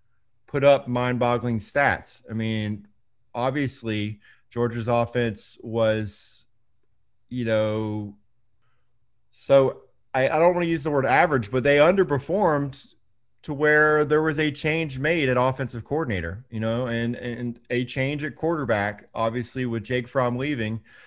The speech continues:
And so what you saw last year, you didn't really get to see a, a full picture of what Georgia can do offensively. So now we're looking ahead to this season, and J T Daniels is returning,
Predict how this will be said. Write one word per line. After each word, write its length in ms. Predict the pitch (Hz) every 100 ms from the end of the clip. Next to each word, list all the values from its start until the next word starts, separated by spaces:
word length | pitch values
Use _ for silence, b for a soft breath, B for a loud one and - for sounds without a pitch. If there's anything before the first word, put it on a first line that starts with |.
| B B B _ _ -
And 280 | 127 131
so 640 | 127 143 139 139 135 135 - _ _ _ _ _
what 540 | 123 120 123 147 160
you 100 | 165
saw 300 | 147 - 156
last 480 | 147 147 175 202 -
year, 300 | 139 127 127
you 160 | 135 131
didn't 220 | 156 151
really 200 | 156 151
get 200 | 127 -
to 100 | 139
see 640 | - 190 170 143 131 131 -
a, 80 | 127
a 360 | 127 117 123 123
full 840 | - - 156 151 143 139 135 - _ _ _ _
picture 460 | - 180 - 143 127
of 120 | 110
what 220 | 123 135
Georgia 380 | 120 131 135 135
can 160 | 135 123
do 200 | 131 127
offensively. 720 | 120 - 202 202 98 101 95
So 220 | - 120
now 240 | 123 123
we're 160 | 131 135
looking 320 | 139 139 135
ahead 220 | 127 135
to 80 | 131
this 240 | 127 147 -
season, 420 | 113 87 90 90 B B B -
and 160 | 110
J 220 | 107 123 123
T 160 | 127
Daniels 420 | 123 123 127 123
is 140 | 117 113
returning, 640 | 120 131 139 127 92 87